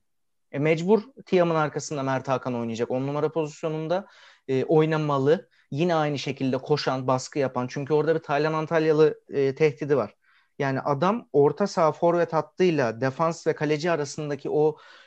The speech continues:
e, registalığı o kadar güzel yapıyor ki şu anda.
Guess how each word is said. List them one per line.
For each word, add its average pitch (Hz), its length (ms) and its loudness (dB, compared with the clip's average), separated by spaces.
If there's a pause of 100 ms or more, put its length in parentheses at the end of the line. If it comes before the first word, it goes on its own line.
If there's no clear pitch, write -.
(120)
e, 135 60 0 (560)
registalığı 165 580 2
o 151 80 6
kadar 170 260 4
güzel 156 340 2
yapıyor 156 260 0
ki 180 80 -6
şu 147 140 -4
anda. 135 360 -2